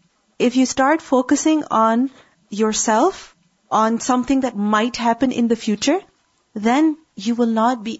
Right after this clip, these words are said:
able to get the best out of that situation that you're in. This is why they say even when it comes to public speaking, don't think about yourself. Think about what you're talking about. Think about what you have to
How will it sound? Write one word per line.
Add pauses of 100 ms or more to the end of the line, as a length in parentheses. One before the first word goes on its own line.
able
to
get
the
best (120)
out
of
that
situation
that
you're
in. (580)
This
is
why
they
say (120)
even
when
it
comes
to
public
speaking,
don't
think
about
yourself.
Think
about
what
you're
talking
about. (120)
Think
about
what
you
have
to